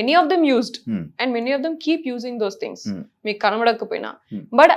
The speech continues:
Speaker 1: I can say, like, నాకు ఆ స్పేస్ ఉన్నది, at least పృథ్వీతో నాకు అక్కడ చెప్పేంత వరకు నాకు ఆ స్పేస్ ఉన్నది. ఈ విష్ణుతోని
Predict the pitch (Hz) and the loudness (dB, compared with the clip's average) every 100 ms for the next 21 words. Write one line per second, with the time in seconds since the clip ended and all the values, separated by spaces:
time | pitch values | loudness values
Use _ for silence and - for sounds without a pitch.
0 | 269 269 311 277 220 233 226 226 233 240 | 4 2 2 2 4 2 2 0 0 -2
1 | - 294 320 277 220 143 202 - 302 320 | 2 4 4 2 2 2 0 2 -2 0
2 | 262 240 277 285 269 262 - 214 214 277 | -4 -2 0 -2 0 0 4 2 6 6
3 | 277 269 254 320 320 302 285 254 254 226 | 6 0 -4 -2 -2 -2 -2 0 0 0
4 | 165 - 269 262 285 285 403 381 262 311 | -4 -2 -4 -2 -4 -4 -4 0 0 -2